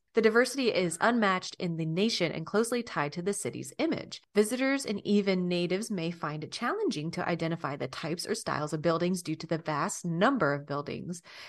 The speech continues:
and imaginative design ideas. So I wanna link this. I, like, I can't wait to read through this. I wasn't gonna put the whole thing in there just 'cause we're not really s-, talking about, like, Southern styles.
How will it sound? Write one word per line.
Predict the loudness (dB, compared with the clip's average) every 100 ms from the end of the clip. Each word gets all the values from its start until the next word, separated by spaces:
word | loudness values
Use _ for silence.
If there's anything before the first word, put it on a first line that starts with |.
| -10 0
and | 2 4 2 0 -4
imaginative | 0 2 0 0 -4 -2 -4 -2
design | -4 -2 -2 0 -2 -4
ideas. | -8 -8 -10 -10 -8 -8 -10 -20 -8
So | 0 4
I | 4
wanna | 4 2
link | 2 0 0
this. | -2 0
I, | 0
like, | 2 0 -2 _ _ 2
I | 2
can't | 4 0 0
wait | 0
to | 0
read | 0 0
through | 0 2
this. | 2 0
I | 0
wasn't | 0 -2 0
gonna | 0
put | -2 -4
the | -4
whole | -4 -4
thing | -2 -2
in |
there | -2 -2
just | -4
'cause | -2 0
we're | 2
not | 2 2
really | 0 -2
s-, | -4 -12 -10
talking | -4 -2 -2
about, | -2 -4
like, | -6
Southern | -4 -2 -2 -6 -10 _ -14
styles. | -4 0 2 0 -2